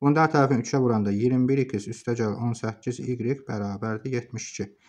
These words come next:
Bunları tərəf-tərəfə çıxdıqda, bunları iyirmi bir x çıx, iyirmi bir x elədi sıfır. Iyirmi səkkiz y çıx, on səkkiz y elədi on y. Əlli altıdan yetmiş iki çıxanda da mənfi, e, on altı eləyir. Altmış, o da on iki, yetmiş iki, aha.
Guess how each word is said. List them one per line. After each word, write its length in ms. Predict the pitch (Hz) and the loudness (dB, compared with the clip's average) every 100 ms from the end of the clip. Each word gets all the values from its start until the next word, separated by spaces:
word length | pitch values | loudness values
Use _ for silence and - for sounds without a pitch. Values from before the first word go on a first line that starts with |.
| _ _ | _ _
Bunları 200 | 139 165 175 | 2 2 4
tərəf-tərəfə 460 | 156 151 139 113 107 | 2 4 2 0 -2
çıxdıqda, 500 | 143 - 120 - 101 107 - - _ _ _ _ - | -6 -4 -6 -2 -2 0 -2 -12 _ _ _ _ 0
bunları 300 | 147 160 175 147 | 6 8 8 6
iyirmi 240 | 139 147 147 | 4 6 4
bir 120 | 143 | 4
x 180 | 131 127 | 0 -2
çıx, 160 | 143 135 | -2 0
iyirmi 240 | 131 131 131 | 2 2 2
bir 80 | 127 | 0
x 100 | - | -4
elədi 240 | 117 110 - | -2 -2 -2
sıfır. 460 | 120 - 104 135 - _ - | -4 0 0 -2 -6 _ -2
Iyirmi 220 | 139 143 | 2 4
səkkiz 320 | 151 147 156 | 4 2 4
y 200 | 147 131 127 | 2 2 0
çıx, 160 | 131 | 0
on 160 | 131 127 | 0 2
səkkiz 320 | 127 - 123 | 0 -2 -2
y 60 | 110 104 | 0 -2
elədi 400 | - 110 107 107 | -4 -4 -4 -6
on 260 | 117 117 98 | -2 -2 -2
y. 440 | 113 104 101 101 143 - _ _ _ 135 | -6 -6 -4 -2 -4 -6 _ _ _ 6
Əlli 220 | 143 143 143 | 10 10 8
altıdan 280 | 135 151 147 | 6 4 2
yetmiş 360 | 139 127 - 127 | 2 0 -6 -8
iki 100 | - | -4
çıxanda 260 | 120 117 | -2 0
da 80 | 139 | 0
mənfi, 460 | 139 120 110 117 113 131 143 - _ _ _ 107 | 0 0 -2 -2 0 0 -2 -8 _ _ _ -8
e, 60 | 107 104 127 | -4 -4 0
on 120 | 131 | 4
altı 340 | 127 120 113 | 4 2 0
eləyir. 480 | 107 98 95 113 - _ _ _ _ _ _ _ _ _ | -2 -2 -2 -2 -4 _ _ _ _ _ _ _ _ _
Altmış, 420 | 120 117 - 117 117 | -6 -6 -2 -2 0
o 100 | 110 | -2
da 40 | |
on 100 | 113 | -2
iki, 140 | 107 | -2
yetmiş 360 | 113 117 110 - | -4 -4 -10 -10
iki, 100 | - | -8
aha. 220 | 110 98 | -8 -8